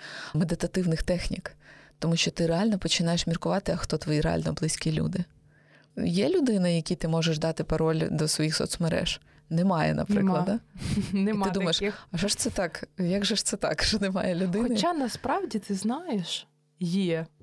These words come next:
Speaker 2: Є люди, яким я могла б дати пароль до
Speaker 1: І от цікаво,
Speaker 2: соцмереж.
Speaker 1: що це іноді дуже неочевидно може бути. Це можуть бути не рідні, не близькі.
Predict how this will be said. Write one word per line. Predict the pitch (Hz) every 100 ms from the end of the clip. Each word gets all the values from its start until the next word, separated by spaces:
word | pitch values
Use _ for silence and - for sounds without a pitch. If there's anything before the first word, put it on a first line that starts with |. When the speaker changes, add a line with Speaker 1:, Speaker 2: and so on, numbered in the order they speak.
| - _ _ _ _ _ _
Speaker 2:
Є | 180 180 220
люди, | 214 -
яким | 254 - 202 196
я | 185 196
могла | 190 190 190
б | -
дати | 220 226 214 185 170
пароль | 185 190 196
до | 185
Speaker 1:
І |
от | 180
цікаво, | 180 208
Speaker 2:
соцмереж. | 185 190 262 240
Speaker 1:
що | 196
це | 196
іноді | 202 202 214 196
дуже | 190 190 185
неочевидно | 185 196 - 190 165 151
може | 156 160
бути. | 160 - 160
Це | -
можуть | 165 175 165
бути | 170 -
не | 160 160
рідні, | 196 170 156 156
не | 156
близькі. | 180 185 165 - - -